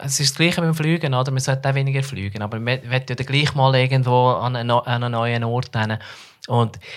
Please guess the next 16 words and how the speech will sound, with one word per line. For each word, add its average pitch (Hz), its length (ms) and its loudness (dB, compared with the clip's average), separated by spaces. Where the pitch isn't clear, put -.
ich 120 160 -4
meine, 113 300 0
ich - 220 -4
bin 110 320 0
vor 110 240 -4
ein 110 80 0
paar, 104 180 0
paar 107 180 2
Jahren 101 280 0
auf - 200 -8
New 113 80 -4
York 107 560 2
Direktflug 101 800 -2
ab, 101 220 -6
ab 98 220 -10
Zürich. 92 420 -4